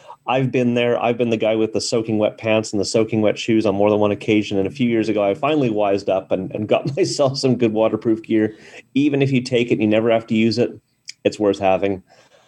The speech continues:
Um, tip number two, I would say is, you know,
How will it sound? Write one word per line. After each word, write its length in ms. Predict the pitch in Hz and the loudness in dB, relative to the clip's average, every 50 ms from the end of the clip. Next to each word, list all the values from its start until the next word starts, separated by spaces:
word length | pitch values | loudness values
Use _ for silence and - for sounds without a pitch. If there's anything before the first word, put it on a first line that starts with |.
| _ _ _ _ - _ _ - | _ _ _ _ -20 _ _ 0
Um, 600 | 110 110 113 113 117 117 117 117 120 117 - - _ - - - _ _ _ _ _ _ _ _ 139 | 2 2 2 4 2 2 2 0 0 -2 -4 -8 _ -20 -20 -20 _ _ _ _ _ _ _ _ -6
tip 180 | - 196 208 208 | -4 -4 -2 0
number 220 | 175 156 135 123 | 0 2 2 0
two, 420 | 120 127 - 160 151 143 127 127 - | -2 -2 -2 0 0 2 2 0 0
I 160 | 107 117 117 | 2 2 2
would 180 | 120 127 127 - | 2 2 0 -2
say 240 | - - 123 113 107 | -2 0 0 0 0
is, 380 | - - 104 101 101 - - - | 2 2 0 0 0 -2 -2 -2
you 100 | 131 127 | 0 2
know, 360 | 127 127 127 127 - - | 2 2 2 2 0 -4